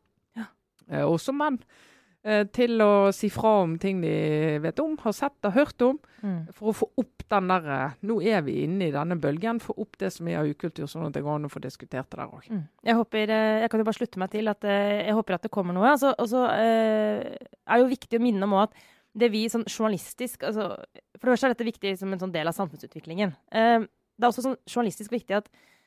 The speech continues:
Speaker 1: at vi holder tunga litt rett i munnen på hva er det vi er ute etter,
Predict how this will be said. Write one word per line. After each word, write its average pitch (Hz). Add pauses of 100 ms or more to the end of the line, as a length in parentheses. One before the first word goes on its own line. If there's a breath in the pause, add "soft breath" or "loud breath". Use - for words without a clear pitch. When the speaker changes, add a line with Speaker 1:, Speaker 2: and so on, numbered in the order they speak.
(100)
Speaker 1:
at 214
vi 254
holder 226
tunga 208
litt 208
rett 196
i 220
munnen 180
på 214
hva 202
er -
det 208
vi 247
er 202
ute -
etter, 233